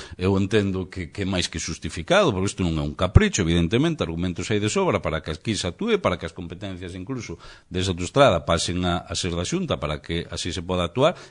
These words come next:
e que ademais estamos falando dunha autoestrada que xa, por ser un despropósito, é que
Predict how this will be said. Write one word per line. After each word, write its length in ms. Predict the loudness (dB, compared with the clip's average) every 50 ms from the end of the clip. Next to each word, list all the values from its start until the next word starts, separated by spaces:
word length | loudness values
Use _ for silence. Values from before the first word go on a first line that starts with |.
| _ -10
e 80 | -2 0
que 80 | 2
ademais 240 | 2 2 2 0 0
estamos 240 | -2 -2 0 2 4
falando 240 | 4 6 6 6 6
dunha 240 | 6 6 4 4
autoestrada 400 | 2 -2 -4 -2 0 0 0 0
que 160 | -2 -4 -6 -4
xa, 320 | -2 -2 -2 -4 -4 -6
por 80 | -8 -4
ser 160 | -4 -2 -2
un 160 | 0 2 2
despropósito, 1040 | 2 2 2 0 -2 -2 0 0 -2 -2 -2 -4 -6 -8 -8 -6 -6 -6 -6 -6 -10 _ _ -20 -20 -20 -20 -20 -20 _ _ _
é 160 | _ -2 0
que 160 | 0 -2 -4